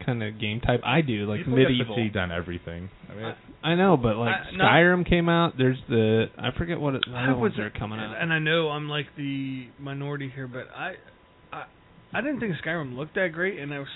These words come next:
Speaker 3: so many glitches. I was just like, "Uh, I don't wanna spend five hundred hours in this world, man."
Speaker 1: I've,
Speaker 3: I
Speaker 1: I've
Speaker 3: just
Speaker 1: had
Speaker 3: don't.
Speaker 1: my friends that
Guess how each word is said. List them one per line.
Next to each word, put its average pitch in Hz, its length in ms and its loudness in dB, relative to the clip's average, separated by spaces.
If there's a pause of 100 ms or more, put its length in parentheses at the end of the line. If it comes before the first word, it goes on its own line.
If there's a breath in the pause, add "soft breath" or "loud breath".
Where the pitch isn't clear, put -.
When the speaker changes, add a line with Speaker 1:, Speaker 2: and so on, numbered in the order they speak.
(100)
Speaker 3:
so 226 140 -4
many 190 180 -4
glitches. 170 400 -4
I 160 60 -2
was 143 180 -2
just 147 200 -8
like, 135 240 -6 (140)
"Uh, 175 40 -14
I 180 340 -8
don't 214 120 -8
wanna 156 200 -12
spend 190 220 -8 (180)
five 143 220 -12
hundred 143 220 -8
hours 165 320 0
in 143 100 0
this 131 140 -6
world, 151 420 4
man." 131 100 0
Speaker 1:
I've, 156 160 2
Speaker 3:
I 165 60 0
Speaker 1:
I've 165 60 2
Speaker 3:
just 180 120 2
Speaker 1:
had 214 120 0
Speaker 3:
don't. 214 180 4
Speaker 1:
my - 80 -2
friends 147 220 -2
that 113 160 -4